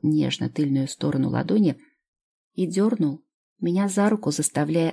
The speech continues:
обойти его сбоку и встать так, чтобы видеть друг друга. "Я скажу это один раз".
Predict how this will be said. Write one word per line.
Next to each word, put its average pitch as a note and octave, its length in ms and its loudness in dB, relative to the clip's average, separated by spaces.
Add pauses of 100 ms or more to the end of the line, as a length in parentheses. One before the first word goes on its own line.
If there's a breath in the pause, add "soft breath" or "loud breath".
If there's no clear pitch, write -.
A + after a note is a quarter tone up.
обойти F3+ 560 -2
его D#3 280 0
сбоку A3 380 -2
и D#3+ 80 2
встать - 360 -4
так, A#3+ 200 -4
чтобы E3+ 320 -4 (400 soft breath)
видеть D#3+ 640 -2
друг - 260 -8
друга. - 360 -10 (1500)
"Я C3 360 0
скажу B2 580 -4
это - 320 -6 (120)
один C3 680 -2
раз". A#2+ 420 -8